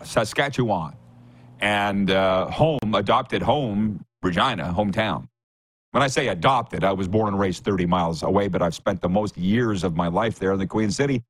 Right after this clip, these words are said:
A case of old hockey cards uncovered in a Regina home is being hailed as a once-in-a-generation treasure trove of the game's great one.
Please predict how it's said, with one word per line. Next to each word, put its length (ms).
A 140
case 440
of 160
old 560
hockey 440
cards 540
uncovered 640
in 80
a 80
Regina 640
home 260
is 120
being 280
hailed 400
as 220
a 200
once-in-a-generation 1300
treasure 520
trove 500
of 140
the 80
game's 500
great 280
one. 220